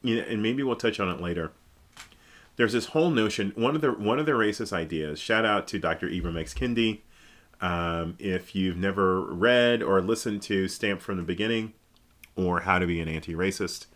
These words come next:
I cannot recommend, um, Doctor Kendi's books enough. Um, but the notion of the model Negro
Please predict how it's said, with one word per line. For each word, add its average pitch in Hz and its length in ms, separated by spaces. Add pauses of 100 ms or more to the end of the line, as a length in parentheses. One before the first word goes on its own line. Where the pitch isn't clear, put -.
(440)
I 95 160
cannot 113 680
recommend, 90 880 (840)
um, 87 300
Doctor 85 280
Kendi's 82 340
books - 340 (100)
enough. 87 540 (720)
Um, 101 440 (460)
but 117 180
the 113 100
notion 107 420
of 92 200
the 92 80
model 90 280
Negro 90 560